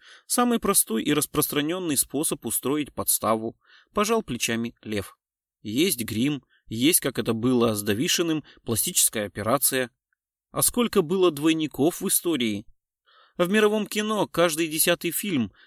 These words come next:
в той или иной форме обыгрывает ситуацию с близнецами, двойниками, просто похожими людьми. Я вот что думаю. Ну, о сегодняшней провокации.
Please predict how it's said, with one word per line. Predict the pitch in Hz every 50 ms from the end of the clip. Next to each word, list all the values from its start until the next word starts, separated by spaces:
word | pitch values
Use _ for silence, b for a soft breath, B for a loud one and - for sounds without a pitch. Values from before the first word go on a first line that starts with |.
| b
в | - - -
той | - 185 180
или | - 151 156 165 165
иной | 165 165 165 165
форме | 156 - - 214 190 170 139 120
обыгрывает | - - 120 131 185 185 170 180 175 165 160 -
ситуацию | - 135 120 - 170 185 202 - - 170 143
с |
близнецами, | 120 120 165 170 151 170 165 - - 127 120 117 113 113 113 107
двойниками, | 123 170 214 190 165 151 131 - - 113 113 110 110 110 107 110 B B B B B
просто | - 226 269 - - 131
похожими | - - - - 160 175 147 131 113 107
людьми. | 104 107 107 107 104 107 117 110 - _ _ _ _ _ _ _ _ _ _ _ _ _ _ _ _ _ _ _ _ _
Я | - - 104 113 131 151 165 165 151 - -
вот | 117 131 156 147
что | - - - 117
думаю. | 107 110 110 104 101 98 98 98 120 _ _ B B B B B
Ну, | - 185 185 170
о | 165
сегодняшней | - - 208 185 156 135 131 120 - 131 127 117 - -
провокации. | - 156 160 170 - - 147 - - - 98 92 113 117